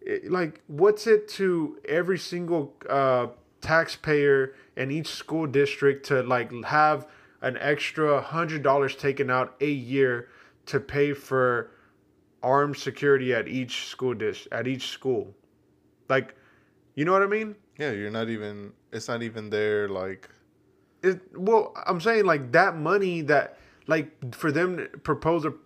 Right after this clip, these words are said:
Speaker 1: a proposition, like, for school security, like, each school district to say, "Hey, let's vote on this." It's gonna be, they're gonna, ju-, just for them to be transparent, like, it's gonna be an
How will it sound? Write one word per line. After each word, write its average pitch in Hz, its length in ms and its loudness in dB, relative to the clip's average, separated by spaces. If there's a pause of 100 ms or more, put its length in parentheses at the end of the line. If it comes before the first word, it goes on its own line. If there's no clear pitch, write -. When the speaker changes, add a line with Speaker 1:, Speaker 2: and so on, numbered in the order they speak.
(160)
Speaker 1:
a 170 80 2
proposition, 160 720 2
like, 127 280 0
for 135 160 2
school 160 360 0
security, 143 720 0 (320)
like, 131 200 4
each 156 380 -4
school 196 200 6
district 151 360 -2
to 139 80 -2
say, 143 280 4
"Hey, 127 380 2 (280)
let's 123 180 0
vote 143 280 4
on 170 200 4
this." 147 400 4 (400)
It's 127 160 0
gonna 139 220 2
be, 131 460 0 (260)
they're 135 140 4
gonna, 143 200 4
ju-, 123 260 -4
just 127 340 0
for 147 140 0
them 143 180 2
to 139 60 2
be 139 140 0
transparent, 143 520 -2
like, 120 140 0
it's 131 140 -2
gonna 135 160 -2
be 135 160 0
an 123 100 0